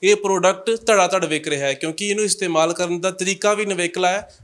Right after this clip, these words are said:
ਤੇ ਇਹਦੇ ਰਿਜ਼ਲਟ ਵੀ ਨਾਲ ਦੀ ਨਾਲ ਦੇਖਣ ਨੂੰ ਮਿਲ ਰਹੇ ਨੇ। ਸਾਡੇ ਨਾਲ ਨੇ ਵੈਦ ਸਾਹਿਬ, ਵੈਦ ਸੁਰਿੰਦਰ ਜੀ।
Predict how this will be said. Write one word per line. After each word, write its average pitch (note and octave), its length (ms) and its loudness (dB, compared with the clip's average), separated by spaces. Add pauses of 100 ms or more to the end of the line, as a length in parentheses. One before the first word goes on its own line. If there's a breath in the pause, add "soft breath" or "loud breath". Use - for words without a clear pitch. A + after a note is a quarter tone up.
ਤੇ G#3 80 2
ਇਹਦੇ G#3+ 200 4
ਰਿਜ਼ਲਟ G#3 420 2
ਵੀ A3 140 -2
ਨਾਲ F#3+ 240 0
ਦੀ F#3 80 -4
ਨਾਲ F3 200 -2
ਦੇਖਣ D#3 240 -4
ਨੂੰ D#3+ 120 -2
ਮਿਲ D3 160 -2
ਰਹੇ D3+ 120 0
ਨੇ। D#3+ 240 -4 (320 loud breath)
ਸਾਡੇ D#3+ 240 0
ਨਾਲ F3+ 160 2
ਨੇ F#3+ 100 0
ਵੈਦ D#3+ 200 4
ਸਾਹਿਬ, F3 280 2
ਵੈਦ D#3 140 2
ਸੁਰਿੰਦਰ D3+ 360 0
ਜੀ। G3+ 280 -4